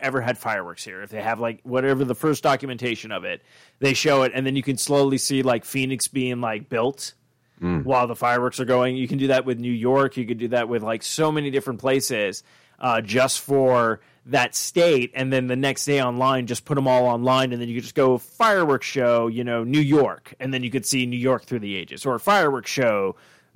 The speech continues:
Speaker 1: um, New Hampshire, you know, bl-, whatever you wanna. I
Speaker 2: Yeah.
Speaker 1: went with two news, and I felt really like, fuck, I should have picked something else. But you know what I mean. But I think that would be kinda, that would be a kinda fucking baller.
Speaker 2: Yeah, that's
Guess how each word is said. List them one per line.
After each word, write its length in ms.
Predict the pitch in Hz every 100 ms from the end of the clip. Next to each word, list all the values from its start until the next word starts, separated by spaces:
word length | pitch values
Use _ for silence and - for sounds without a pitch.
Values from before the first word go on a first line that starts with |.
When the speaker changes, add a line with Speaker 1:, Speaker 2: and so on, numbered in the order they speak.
| 127 -
Speaker 1:
um, 680 | 127 120 117 110 113 117 113
New 200 | 147 143
Hampshire, 540 | 143 160 135 127 107
you 140 | 107 123
know, 160 | 120
bl-, 180 | 110 139
whatever 280 | 147 156 151
you 100 | 147
wanna. 180 | 143 139 135 123
I 80 | 131
Speaker 2:
Yeah. 60 | 135
Speaker 1:
went 120 | 160
with 120 | 143
two 180 | - 160
news, 320 | 135 139 127
and 100 | 120
I 80 | 117
felt 200 | - 123
really 380 | 120 123 110 107 -
like, 320 | 107 98 - _ _ _ -
fuck, 280 | 120 92 92
I 40 |
should 160 | 98 117
have 60 |
picked 160 | 104 110
something 260 | 107 95 104
else. 180 | 85 -
But 120 | 190
you 80 | 196
know 80 | 170
what 100 | 127
I 60 |
mean. 200 | 117 92
But 140 | 113 135
I 120 | 151
think 180 | 160 214
that 120 | 180
would 120 | 196
be 120 | 151
kinda, 460 | 120 - 139 123 113
that 140 | 123 170
would 100 | 160
be 120 | 113
a 120 | 92 _ _ _
kinda 200 | - 139
fucking 300 | - 110 104
baller. 380 | 95 151 98 117 _ _ _ _
Speaker 2:
Yeah, 180 | - 101
that's 420 | 78 60 80 -